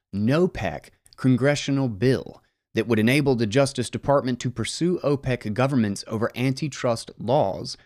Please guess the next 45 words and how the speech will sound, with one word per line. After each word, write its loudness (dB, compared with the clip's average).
for 0
manipulating 2
oil 2
prices. -6
The -2
bill 0
was 2
never 0
enacted. -4
According 2
to -2
a 0
two -2
thousand 0
and 4
sixteen 0
New 4
York 2
Times -2
story, -4
Saudi 2
Arabia, 4
quote, 0
told 6
the 4
Obama 2
administration 0
and 0
members 2
of -4
Congress -2
that -2
it -4
will -4
sell 0
off -2
hundreds 0
of 0
billions 0
of -4
dollars 0
worth 0
of -2
American 0
assets -4